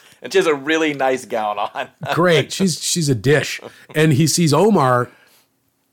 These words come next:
Speaker 2: and he goes, "Oh, didn't think I'd see you so soon, you know, since I bought the necklace." The necklace
Speaker 1: Yeah.
Speaker 2: that she pawned, she pocked, Omar sold back to her dad.
Speaker 1: And I think he did that on purpose. Like, I think that was an intent to say, "Listen, look what your daughter's, like,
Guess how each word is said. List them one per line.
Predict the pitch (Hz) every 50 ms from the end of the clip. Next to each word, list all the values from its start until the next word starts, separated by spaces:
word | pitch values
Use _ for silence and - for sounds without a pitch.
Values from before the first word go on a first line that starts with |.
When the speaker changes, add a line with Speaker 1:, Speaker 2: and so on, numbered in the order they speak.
| _ _ _ - -
Speaker 2:
and | 127 127
he | 139
goes, | 139 135 127 123 117 -
"Oh, | 165 185 208 208 180 143 113 98 - _ _ _ _ _ _ _ _ _ _ _ _ _ _ _ _ _ _ _ _ _ _ -
didn't | - 160 156 147
think | - 160 -
I'd | 151 139 131
see | - - 185
you | 202 180
so | 139 - 139 120
soon, | 113 - - 127 123 117 113 120 - -
you | 196 123
know, | 117 117 113 117 123 - -
since | - - 131 110 127
I | 120
bought | 117 95 87 123 127 - -
the | 131
necklace." | 120 127 147 165 160 - 127 110 110 - - -
The | - - 127
necklace | 127 139 170 185 185 - - 190 180 156
Speaker 1:
Yeah. | 151 131
Speaker 2:
that | 143 143 131
she | - - 165 160
pawned, | 151 151 - - 180 190 190 180 160 147 139 135 135
she | - - 170 160
pocked, | 135 - 117 131 151 165 147 143 135 - - - _ _ _ _ - _ _ _ _ _ _ _ - - -
Omar | 156 180 202 214 202 202 175 170 185
sold | - - - 170 165 175 170 135
back | 135 147 147 165 147 -
to | - -
her | 226 175 -
dad. | 147 117 - 165 160 - - 165 151 - 156 139 -
Speaker 1:
And | 151 170
I | 185 180
think | 190 247 220
he | 269 220
did | 160 196 185
that | 196 185 165 147
on | -
purpose. | - - 170 180 190 175 143 107 85 - - -
Like, | 110 117 -
I | 127 127
think | 127 175 175 170
that | 180 160 139 135
was | 135 131 113 110
an | 113
intent | 110 107 98 - - - 196 180 139 -
to | 127 120
say, | - 135 117
"Listen, | 107 117 131 131 - 117 101 98
look | 110 113 -
what | 151 -
your | 147 123 107
daughter's, | 92 110 107 113 113 110 107 101 95 92 87 82 - - - -
like, | - 90 85 78 _